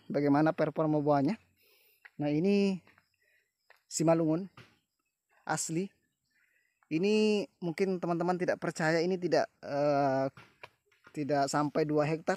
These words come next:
ini bisa mencapai lima ton satu kali tombak. Tapi rotasi, eh, tiga puluh hari sekali, teman-teman. Ini satu hektar lebih. Tidak sampai dua hektar. Ini bisa tembus sampai lima ton.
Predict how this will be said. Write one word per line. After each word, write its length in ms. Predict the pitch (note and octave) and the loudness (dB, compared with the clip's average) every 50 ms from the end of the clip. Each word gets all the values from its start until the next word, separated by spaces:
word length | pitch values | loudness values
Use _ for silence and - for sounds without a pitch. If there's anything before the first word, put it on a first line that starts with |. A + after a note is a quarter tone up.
| G3+ | -2
ini 160 | F#3+ F#3 F3+ | -2 -2 -2
bisa 240 | F3 F3 - G3 F3 | -2 -2 -2 -2 -2
mencapai 400 | E3+ E3+ D#3 F3+ E3+ - - E3+ | -2 -2 -2 -2 -4 0 0 2
lima 240 | D#3+ D#3+ D#3+ D#3 C#3 | 2 4 2 2 2
ton 240 | - D#3 D3 C#3 C3+ | 2 0 2 2 0
satu 320 | C3 D3 C#3 C#3 D#3 C#3+ | 0 -2 -4 -4 -6 -8
kali 320 | - C4 C3 C3 C3 C3+ - | -4 -2 -2 -2 -2 -4 -2
tombak. 320 | C#3 C3+ C3+ B2+ B2+ A#2 - - - - - - - - | -2 0 0 0 -2 -4 -4 -8 -20 -20 -20 -20 -10 -8
Tapi 160 | D#3 D3+ - F3+ E3+ | -8 -2 0 0 0
rotasi, 800 | D#3+ - - D3+ C#3+ C#3+ - - F#3 F3+ F3+ F3+ F3+ E3+ E3+ - _ - - - - - _ _ _ _ - | 0 2 2 2 2 2 -2 -4 -4 -2 -2 0 -2 -2 -4 -6 _ -20 -20 -20 -20 -20 _ _ _ _ -8
eh, 520 | - C#3+ C#3+ C#3+ C#3+ D3 D3 C#3+ C#3+ C#3+ C#3+ - - | -4 -2 0 0 2 2 2 2 0 0 -2 -2 -2
tiga 160 | D#3+ D#3 C#3 | -2 -2 -2
puluh 160 | - D#3+ D#3+ | -2 -2 -4
hari 240 | D3+ D#3 D#3 D#3 D3 | -2 0 -2 -2 -2
sekali, 320 | - - - D#3 D3 C3+ C3+ - | -4 -4 -4 -4 -2 -2 -4 -6
teman-teman. 320 | B2+ B2 A#2+ A#2+ A#2 G#2+ G2 _ _ _ _ _ _ _ _ _ _ _ _ _ _ _ _ _ _ _ _ _ _ _ _ _ _ - | -6 -8 -8 -8 -10 -12 -14 _ _ _ _ _ _ _ _ _ _ _ _ _ _ _ _ _ _ _ _ _ _ _ _ _ _ -8
Ini 560 | C#3+ D3+ E3+ F3 F3 F3 F3 E3+ E3+ E3 - | -4 -4 -2 -2 -2 -2 -2 -2 -4 -4 -4
satu 240 | E3+ D3 - E3 D#3 | -4 -4 -2 -2 -6
hektar 240 | D3 - - E3 | -4 -2 -4 -4
lebih. 320 | D3+ D3+ D#3 D#3 D#3+ D3 A#2+ - _ _ _ _ _ _ _ _ _ _ _ _ - _ _ _ _ _ _ _ _ _ - | -2 -2 -4 -4 -4 -4 -6 -8 _ _ _ _ _ _ _ _ _ _ _ _ -20 _ _ _ _ _ _ _ _ _ -16
Tidak 160 | - C3+ C#3+ | -12 -10 -8
sampai 400 | C#3 - D3 D3 C3+ E3 D#3+ D3+ | -6 -2 -2 -2 -2 -2 -2 -2
dua 160 | D#3 D3 D3+ | 0 -2 -2
hektar. 480 | D#3 D3+ - - D3 B2+ A#2 G#2 G#2 _ _ _ _ - D3 | -2 -4 -2 0 0 0 0 -6 -12 _ _ _ _ -10 -6
Ini 160 | D3+ E3+ E3 | -4 -2 -2
bisa 240 | E3+ D3+ F3 D#3 - | -2 -2 -4 -2 0
tembus 320 | D#3+ D#3+ D#3+ F3 E3+ - | -2 -2 -2 -2 -2 0
sampai 640 | E3+ D3 D3 C#3 - D#3+ D#3+ E3 E3+ E3+ F3 F3 E3+ - _ _ _ _ _ _ - - - - _ _ _ - D3 | 0 0 0 0 2 2 2 4 2 0 -2 -4 -8 -12 _ _ _ _ _ _ -20 -20 -20 -20 _ _ _ -2 0
lima 160 | D#3 D#3 D#3+ | 2 2 2
ton. 400 | - - E3+ E3 C3+ A2 G#2+ - | 4 4 4 4 4 2 -2 -10